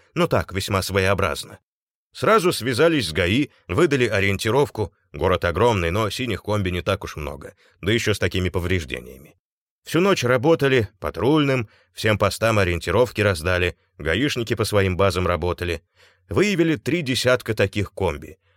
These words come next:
Приуныли, конечно, но счастливый случай подвернулся. Есть в поселке Матвеевка дачный кооператив «Волна». Участки нарезали сотрудникам правоохранительных органов. Лет десять прошло. Кто-то продал свои дачи гражданским,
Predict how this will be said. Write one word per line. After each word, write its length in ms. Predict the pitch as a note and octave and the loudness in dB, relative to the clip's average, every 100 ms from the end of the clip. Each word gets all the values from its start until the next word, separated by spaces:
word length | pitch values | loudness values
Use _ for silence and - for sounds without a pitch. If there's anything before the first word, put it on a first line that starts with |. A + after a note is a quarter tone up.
| _ | _
Приуныли, 540 | - G2+ C3+ A#2 G#2 G2 | -4 0 2 2 2 2
конечно, 640 | G2 F#2+ F#2 - F2+ E2+ _ _ - | 0 2 0 -2 -6 -6 _ _ -8
но 200 | D#2 F2+ | -4 -2
счастливый 480 | F#2 F2+ - G2+ F#2 | -2 -4 -4 -2 -2
случай 340 | - G2+ - D2 | -4 -6 -4 -6
подвернулся. 720 | D#2+ C#2 C2+ B1 - - - _ _ - | -6 -6 -6 -10 -10 -12 -16 _ _ -12
Есть 360 | - F3+ C3+ - | 0 0 0 -6
в 100 | - | -2
поселке 440 | A2 A#2+ A2 G2 | 0 2 0 2
Матвеевка 640 | F#2+ - D3 G#2+ - - - _ - | 0 -2 -6 -8 -6 -10 -10 _ -6
дачный 400 | E2+ A2+ - G2+ | -2 0 -2 -2
кооператив 600 | F#2+ F2 F#2 F2 G#2 D2+ | 0 0 0 0 -2 -4
«Волна». 500 | D2 E2+ E2 C#2 - _ _ _ _ _ _ _ _ _ - | -2 -2 -2 -6 -12 _ _ _ _ _ _ _ _ _ -8
Участки 540 | C3+ - D#3+ - A#2 | -4 0 0 0 -2
нарезали 500 | G#2 B2 D#3+ A#2 A#2 | 0 2 2 2 0
сотрудникам 640 | G#2+ G2 C3 A2+ G#2 G2 | 0 0 0 0 0 0
правоохранительных 880 | G2+ G2+ F#2+ G2 F#2+ F#2 G2 F#2+ - | 2 2 2 2 0 -2 -2 -2 -2
органов. 540 | G#2+ D#2+ B1 - - _ _ _ _ | -2 -2 -8 -18 -20 _ _ _ _
Лет 280 | - G3+ G3 | 0 2 2
десять 380 | F#3 G#3+ - - | -2 -4 -4 -6
прошло. 460 | F#2 D#2 - D#2+ - _ _ - | -6 -6 -8 -16 -20 _ _ -6
Кто-то 320 | - F#3 G2+ | 0 0 2
продал 320 | F#2+ C#3+ C#3+ | 2 2 2
свои 240 | - G#2+ G2+ | 2 2 4
дачи 240 | G2 - | 2 0
гражданским, 760 | D#2+ D2 D#2+ B2+ C3+ - G#2 | -4 -4 -2 -2 -2 -2 -2